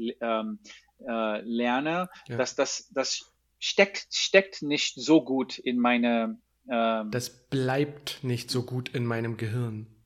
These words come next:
Speaker 2: oder
Speaker 1: bleibt
Speaker 2: im
Speaker 1: nicht
Speaker 2: Kopf.
Speaker 1: so gut im Kopf.
Speaker 2: Ja.
Speaker 1: Aber in einer Unterhaltung,
Speaker 2: Ja.
Speaker 1: wenn, wenn, äh, wenn ich habe eine Korrektur,
Speaker 2: Ja.
Speaker 1: Korrektur bekommen,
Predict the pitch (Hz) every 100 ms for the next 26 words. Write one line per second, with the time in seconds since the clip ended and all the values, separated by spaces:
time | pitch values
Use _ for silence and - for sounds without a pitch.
0 | _ _ _ - 120 127 143 127 131 131
1 | 139 120 - 135 127 - - - - 135
2 | 123 - 123 - - - - 123 123 131
3 | 135 - - 147 143 147 135 131 123 -
4 | _ _ 170 226 233 131 117 104 113 110
5 | - - 117 117 - _ - 117 127 123
6 | 131 127 127 - 147 120 131 127 135 127
7 | - 127 123 127 120 120 - 113 131 -
8 | - 185 175 120 - 117 120 135 139 147
9 | - 143 139 156 135 123 107 131 131